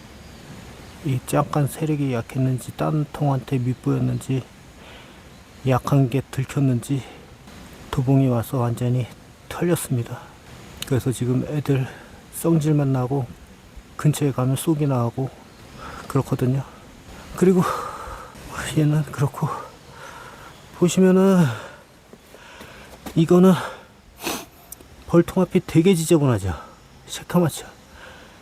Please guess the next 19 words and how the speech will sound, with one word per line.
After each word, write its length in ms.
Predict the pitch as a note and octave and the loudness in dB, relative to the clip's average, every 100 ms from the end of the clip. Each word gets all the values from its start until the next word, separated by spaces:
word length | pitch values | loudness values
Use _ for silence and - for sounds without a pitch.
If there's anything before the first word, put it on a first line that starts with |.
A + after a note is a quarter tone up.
| - - - - | -20 -20 -10 0
이게 180 | D#3+ | 2
다 400 | E3+ E3 D3+ - - - - - - - - - - | 4 4 2 -2 -12 -20 -20 -20 -20 -20 -20 -20 -4
애벌레 440 | C#3 C#3+ E3 D#3+ C#3 - - | 0 4 6 4 0 -6 -18
국물입니다. 680 | - D3+ D3+ C3+ A2 F#2 D#2 - | 4 4 6 2 -2 -4 -8 -10
애벌레 340 | C3 - B2+ A2+ | -8 -4 -4 -4
국물. 320 | - C3 A#2+ - - - - - - - - - - - - - - - - | -2 0 0 -4 -18 -20 -20 -20 -20 -20 -20 -20 -20 -20 -20 -20 -20 -20 -4
이게 180 | C3+ C3+ | 2 4
낭충병 560 | B2+ C3 - C#3+ C#3+ | 4 2 -2 0 2
걸린 220 | C3 B2 A#2+ | 2 0 -4
거거든요. 500 | A#2+ B2 C3 B2 F2+ - - - | -4 -4 -2 -4 -6 -14 -20 -10
이 220 | C#3 C#3 F#3+ | -4 0 4
일 100 | F#3+ | 2
호통 300 | - F#3 E3+ | 2 0 2
받은 280 | D3 D3 | 2 2
건데 540 | D3 D#3 F3+ D#3 B2 F#2+ - - - - - - - - | 2 2 0 0 0 -4 -14 -20 -20 -20 -20 -20 -20 -8
처음에 240 | - F#3+ F#3+ | 0 2 2
쭉쭉쭉쭉쭉쭉쭉 1200 | G#3+ - G3+ G3+ G#3+ F#3+ G3+ - G3 G#3+ F#3+ - | 0 -4 -4 -4 -4 -6 -6 -6 -4 -4 -6 -4
잘 240 | - F3 | 4 8
내려오다가 520 | D3+ D#3+ E3 E3+ F3 | 8 6 2 2 2